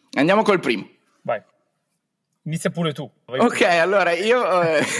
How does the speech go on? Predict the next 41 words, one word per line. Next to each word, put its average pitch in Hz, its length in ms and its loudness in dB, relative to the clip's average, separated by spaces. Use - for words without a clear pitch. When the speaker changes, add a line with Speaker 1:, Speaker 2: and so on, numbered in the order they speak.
Speaker 1:
<laughs> 233 480 -4
so, 170 300 0
io 208 160 0
li 202 120 0
so 185 200 2
già 196 240 2
perché 160 180 0
me 151 120 0
li 156 100 2
hai 160 100 4
anticipati, 151 760 -2
ma, 123 320 2
eh, 120 540 0
è 120 60 -4
tutta 170 280 -2
farina 156 320 0
del 135 160 0
tuo 147 140 -6
sacco. 165 680 0
Il 151 180 -6
primo 214 240 0
è 185 40 0
questo 165 360 0
Marcel 185 1080 0
Jacobs. 165 720 -2
Speaker 2:
Jacobs 165 560 0
o - 60 -8
Jacobs, 120 300 -6
Speaker 1:
Jacobs, 160 580 0
Speaker 2:
assolutamente. 131 520 -2
Speaker 1:
ventisei 180 680 0
anni, 196 400 0
texano, 190 800 0
nato 170 340 0
a - 40 4
El 143 120 -2
Paso 165 460 0
da 147 120 0
mamma 147 280 0
italiana. 117 800 -2
Speaker 2:
Bravissimo. 123 720 -12